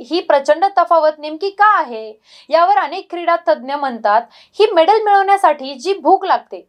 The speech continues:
जी इच्छा लागते, जे प्लॅनिंग लागतं, त्या बाबतीत चीन भारतापेक्षा कितीतरी पटीने पुढे आहे.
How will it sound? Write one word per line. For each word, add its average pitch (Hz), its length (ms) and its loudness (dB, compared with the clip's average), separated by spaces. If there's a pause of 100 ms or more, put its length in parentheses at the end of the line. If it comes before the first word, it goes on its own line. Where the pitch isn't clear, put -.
(400)
जी 277 100 -2
इच्छा 339 440 -2
लागते, 262 360 -4
जे 339 160 -6
प्लॅनिंग 392 440 -2
लागतं, 302 360 -4 (340)
त्या 381 100 4
बाबतीत 349 440 -6
चीन 381 240 -14
भारतापेक्षा 330 600 -4 (180)
कितीतरी 453 440 -2
पटीने 349 340 -2
पुढे 285 240 -4
आहे. 190 280 -4